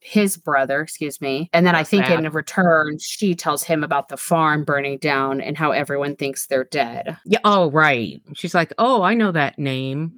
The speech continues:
Speaker 2: Yeah.
Speaker 1: My two notes from this chapter are just that she gave him sweatpants, and to my dismay, they weren't gray.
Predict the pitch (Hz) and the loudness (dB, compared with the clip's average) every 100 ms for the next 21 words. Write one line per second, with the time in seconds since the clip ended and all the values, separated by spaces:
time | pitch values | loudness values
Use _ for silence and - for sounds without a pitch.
0 | _ 156 151 131 120 - - 214 214 247 | _ -2 0 0 -2 -10 -2 2 2 0
1 | - 302 269 190 170 - - 185 165 165 | -4 -2 2 2 2 0 0 2 2 -4
2 | - 160 - 165 - 160 151 160 - 165 | -2 -2 0 0 0 0 0 -2 0 -4
3 | - - 185 170 160 165 - 185 160 - | -2 -4 -2 2 2 0 -2 -2 -2 -4
4 | 190 190 - 196 185 180 180 165 - 170 | 0 -2 -2 -2 0 -2 -4 -8 -2 0
5 | 156 160 156 - 160 151 151 156 160 131 | 0 -2 -6 -4 -4 -4 -2 0 0 -2
6 | 156 151 143 139 139 165 | -2 0 2 2 2 -2